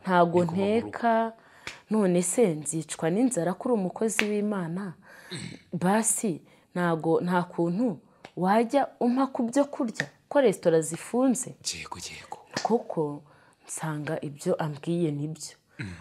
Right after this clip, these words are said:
Speaker 1: Aravuga ati, "Ntugire ikibazo." Ati, "Ubu ugiye gutekereza ku by'imirire n'amafaranga."
Speaker 2: Mm.
Speaker 1: Ati, "Rwose nzajya ku bijyanye nu-, ni ukumfasha kubiteka, ko nta mbabura ngira, ntatekaga, naryaga mu maresitora ku kazi.
Speaker 2: Mm.
Speaker 1: None ntitukiri kujya ku kazi,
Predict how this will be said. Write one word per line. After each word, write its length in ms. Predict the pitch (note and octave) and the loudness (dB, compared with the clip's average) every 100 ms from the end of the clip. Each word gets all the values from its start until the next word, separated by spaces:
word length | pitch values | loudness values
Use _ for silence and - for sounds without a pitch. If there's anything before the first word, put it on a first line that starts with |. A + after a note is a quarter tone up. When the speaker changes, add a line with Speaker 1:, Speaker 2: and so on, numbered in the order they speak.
| - | 0
Speaker 1:
Aravuga 520 | F3+ F#3 G3 D4+ A3+ | 4 6 6 4 4
ati, 200 | G3+ - | 4 2
"Ntugire 500 | F#3 B3 E4 A3+ G3+ | 2 4 4 4 4
ikibazo." 540 | G3 - F3+ G#3+ F3 - | 2 0 4 4 4 -2
Ati, 260 | F#3 - G3+ | -6 -4 -4
"Ubu 80 | |
ugiye 240 | G3+ F3+ F#3+ | 0 4 4
gutekereza 680 | F#3 C#4+ B3+ B3 F3 E3+ F3 | 4 6 6 6 0 2 0
ku 120 | F#3 | -2
by'imirire 600 | F3+ A3+ G#3 E3+ F#3 G3 | 0 2 2 2 2 2
n'amafaranga." 760 | F#3+ F3+ D#3 - C#3 C#3 C3+ C3+ | 2 0 -2 -4 -4 -2 -4 -10
Speaker 2:
Mm. 60 | B2 G2 F2 - - | -10 -10 -14 -6 0
Speaker 1:
Ati, 260 | F#3+ - | 0 0
"Rwose 600 | F#3+ F#3 B3+ F#3 - G#3+ A3 - _ _ - | 0 6 6 6 2 -2 -4 -12 _ _ -6
nzajya 600 | E3+ F#3 F3 E3 F3 E3+ - | 0 6 6 6 6 4 4
ku 100 | - | 0
bijyanye 480 | F3+ F3+ A#3+ A#3 F#3 | 0 6 8 8 4
nu-, 200 | G#3+ A3+ | 4 2
ni 120 | G3+ G#3 | 4 4
ukumfasha 640 | G#3 G#3 C#4+ - F#3 - | 4 6 4 4 2 2
kubiteka, 580 | F3 G3+ B3 F#3+ F3 G#3+ | -2 -2 -2 0 0 0
ko 140 | A#3 B3 | -2 0
nta 180 | A3 | 2
mbabura 400 | F3 E3+ D#3+ E3 | 2 2 2 2
ngira, 360 | E3 E3 A#3 G3+ | 2 2 2 2
ntatekaga, 840 | E3 D#3 D3+ - E3 - D3+ D#3+ D#3 | 0 -2 -2 -2 -2 -2 -4 -4 -6
naryaga 460 | D#3+ D#3 D#3 D#3 | -8 -6 -6 -4
mu 100 | D#3+ D#3+ | -6 -6
maresitora 480 | D3+ D3+ D3+ D3 | -6 -6 -6 -6
ku 160 | C#3+ - | -6 -10
kazi. 460 | - D3+ D#3+ G#3 - | -8 -8 -6 -8 -8
Speaker 2:
Mm. 400 | - - G3+ G3+ | -6 -6 -6 -2
Speaker 1:
None 240 | G#3 F#3 | 0 2
ntitukiri 500 | F3 G#3+ - - E3 | 2 -2 -6 -6 -4
kujya 280 | D#3 E3 D3+ | -4 -4 -6
ku 80 | D3+ | -6
kazi, 460 | - D3+ - G#3+ | -6 -4 -4 -4